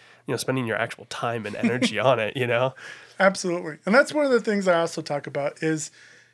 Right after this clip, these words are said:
Speaker 2: if you've identified a problem, come up with real solutions or compromises on ways that those things could be accomplished. That will gain you a lot of traction as well. "I get it. I can't get this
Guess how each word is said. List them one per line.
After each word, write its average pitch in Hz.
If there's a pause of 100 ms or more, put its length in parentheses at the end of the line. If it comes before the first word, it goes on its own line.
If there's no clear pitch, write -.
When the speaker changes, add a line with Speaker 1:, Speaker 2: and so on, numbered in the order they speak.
(120)
Speaker 2:
if -
you've 180
identified 196
a 165
problem, 156
come 214
up 196
with 147
real 160
solutions 135 (480)
or 160
compromises 143
on 156
ways 151
that 160
those 156
things 151
could 151
be 143
accomplished. 139 (560)
That 196
will 180
gain 170
you 156
a 151
lot 143
of 131
traction 147
as 127
well. 135 (540)
"I 185
get 156
it. 143 (400)
I 170
can't 180
get 175
this 165